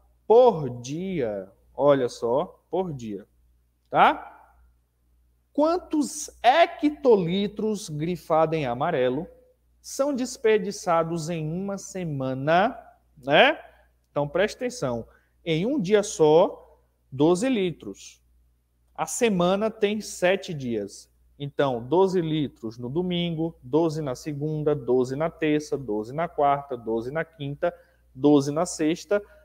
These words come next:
doze litros no sábado. Tá? Por semana. Só que isso tem que tá em hectolitro. Então, o que é que a gente vai fazer aqui, ó? Vamos pensar assim: ó. Vamos pegar os doze litros primeiro,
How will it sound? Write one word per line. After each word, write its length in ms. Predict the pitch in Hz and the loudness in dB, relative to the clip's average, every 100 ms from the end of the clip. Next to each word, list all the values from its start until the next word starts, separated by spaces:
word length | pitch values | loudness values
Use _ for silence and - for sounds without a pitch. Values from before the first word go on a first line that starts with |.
| _ - | _ -8
doze 460 | 127 156 196 196 214 | 4 8 8 6 0
litros 420 | 151 156 165 160 | 2 0 -2 -4
no 100 | 175 | -6
sábado. 560 | - 113 98 98 98 - _ _ _ _ _ _ _ _ _ | -4 -6 -4 -8 -10 -18 _ _ _ _ _ _ _ _ _
Tá? 240 | - 175 311 | 8 8 8
Por 520 | - - - 185 208 | 2 -16 -2 0 0
semana. 640 | - 226 214 139 123 113 - _ _ | 0 -2 2 0 0 -4 -8 _ _
Só 260 | - - 233 | -10 2 2
que 200 | 240 226 | 2 -2
isso 340 | 208 233 - | 0 -2 -6
tem 200 | - 240 | -8 -8
que 140 | 226 202 | -6 -8
tá 240 | - 202 | -2 -2
em 200 | 196 185 | 0 0
hectolitro. 1400 | 214 233 - 226 - 226 202 185 202 196 - 143 123 95 - _ _ _ _ _ _ _ _ _ | 0 -2 -6 -12 0 2 2 0 -4 -6 -6 0 0 -2 -10 _ _ _ _ _ _ _ _ _
Então, 200 | - 262 | 0 2
o 40 | 302 | 2
que 120 | 294 | 2
é 60 | 247 | 2
que 120 | 277 | 2
a 40 | |
gente 220 | 226 226 | -2 -2
vai 140 | 220 202 | 0 0
fazer 240 | 202 180 | 0 0
aqui, 260 | 175 - 131 | -2 -2 0
ó? 60 | 117 | 0
Vamos 320 | 196 294 - - | 0 -6 -12 -6
pensar 320 | 294 277 233 | -4 -2 0
assim: 240 | 226 165 139 | 0 -2 -2
ó. 140 | 113 - - _ - | -4 -6 -20 _ 2
Vamos 240 | 247 370 | 4 4
pegar 260 | 320 226 208 | 0 4 6
os 140 | 196 | 4
doze 340 | 170 285 302 254 | 2 2 4 4
litros 440 | 208 214 220 202 | 2 0 -2 -4
primeiro, 540 | - 160 127 120 151 | -6 -2 0 0 0